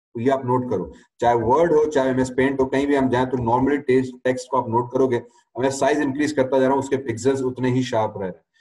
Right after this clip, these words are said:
अगर हम zoom करना चाहें, तो जितना मैं text के ऊपर zoom करूंगा, still मुझे उसके alphas sharp नजर आ रहे हैं। ठीक, मैं और ज्यादा zoom करना चाहूंगा, तब भी मुझे alphas उसके, देखो, बिल्कुल sharp cuts नजर आ रहे हैं। वजह ये कि ये text भी दर हकीकत internally vector shapes के through create हो रहा है।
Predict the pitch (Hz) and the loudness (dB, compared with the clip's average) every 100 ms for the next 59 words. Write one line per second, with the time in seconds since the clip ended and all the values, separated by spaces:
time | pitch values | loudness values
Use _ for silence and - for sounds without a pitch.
0 | _ - 120 135 135 120 98 156 180 151 | _ -4 0 2 2 0 0 0 2 0
1 | 143 139 139 139 127 127 143 147 - 135 | 0 0 0 0 -2 -2 -2 -2 -2 -2
2 | 131 135 135 127 110 139 131 127 127 120 | 0 -2 0 -2 0 -2 0 0 0 -2
3 | - _ _ 113 - 170 170 151 143 127 | -6 _ _ -16 -4 2 2 4 2 2
4 | 131 113 123 120 - 117 110 107 95 92 | 0 0 0 0 -2 -2 -2 -4 -6 -6
5 | 85 - _ _ _ _ 135 131 123 127 | -8 -12 _ _ _ _ -4 -2 -4 -4
6 | 127 139 156 151 135 143 143 135 139 135 | 0 2 2 2 2 0 0 0 0 0
7 | 139 135 135 135 135 131 135 131 120 127 | 0 0 0 0 -2 -2 0 0 0 0
8 | 123 117 - 120 117 123 160 170 156 139 | 0 -2 -2 -2 -2 -2 0 0 -2 -10
9 | - 120 120 - - 117 - 101 98 87 | -4 -2 -2 -4 -6 -6 -8 -10 -10 -12
10 | - _ _ _ _ _ _ 107 117 143 | -16 _ _ _ _ _ _ 0 2 4
11 | 135 139 135 131 123 - 170 - 135 131 | 2 0 0 0 -2 -4 -6 -6 -6 -4
12 | 113 113 113 117 120 117 123 101 127 123 | -2 -2 -4 -4 -2 -2 -6 -4 -2 -2
13 | 123 120 110 104 - 113 - 110 107 113 | -2 -2 -4 -4 -2 -4 -2 -8 -6 -8
14 | 107 113 113 104 98 87 87 _ _ _ | -8 -8 -10 -10 -10 -10 -18 _ _ _